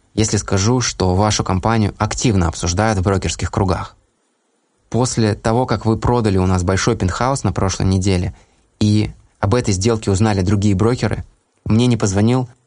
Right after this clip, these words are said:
разве что ленивый. И звонили они не с радостными поздравлениями, а с жалобами на вашу рекламу и сайт». Она сделала паузу и более тихим голосом добавила: «Говорили ещё про ваш конфликт с Веспером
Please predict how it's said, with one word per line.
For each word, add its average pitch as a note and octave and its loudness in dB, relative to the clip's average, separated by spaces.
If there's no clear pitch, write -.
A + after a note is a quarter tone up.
разве G#2 0
что - -2
ленивый. G2 2
И A2+ 2
звонили A2+ 2
они G2 2
не G#2 4
с A2 -4
радостными A2 0
поздравлениями, G2+ 0
а F#2+ 0
с F#2 2
жалобами F#2+ 0
на G#2 2
вашу G2+ 2
рекламу G#2+ 0
и - -2
сайт». E2 -4
Она A2+ 2
сделала F#2 0
паузу B2+ -2
и A2 2
более G2 2
тихим F#2 0
голосом G#2 0
добавила: F#2+ 0
«Говорили A2 0
ещё B2+ -2
про A2 0
ваш A2 0
конфликт A#2 -4
с - -12
Веспером F2+ -2